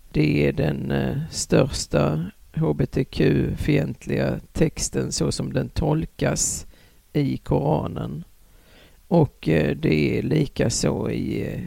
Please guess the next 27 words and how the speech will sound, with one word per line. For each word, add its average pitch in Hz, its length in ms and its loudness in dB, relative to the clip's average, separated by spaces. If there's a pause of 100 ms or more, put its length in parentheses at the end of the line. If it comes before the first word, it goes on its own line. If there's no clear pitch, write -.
det - 120 0
vi 139 140 -2
kallar 117 400 0
Äldre 131 380 -4
testamentet 131 720 -6
eller - 180 -4
Gamla - 320 -4
testamentet - 880 -6 (500)
och - 420 0
i 135 180 0
kristen - 520 -4
tradition, 95 760 -4
att - 200 -4
det 139 220 -2
är 101 40 -2
en 123 160 -6
väldigt 123 440 -2
stark - 480 -4
berättelse. - 640 -6 (420)
Och 170 120 4
dö-, 185 220 4
därför 202 380 2
är 175 100 4
det 156 80 2
så 156 180 4
viktigt 139 640 0
att 131 380 0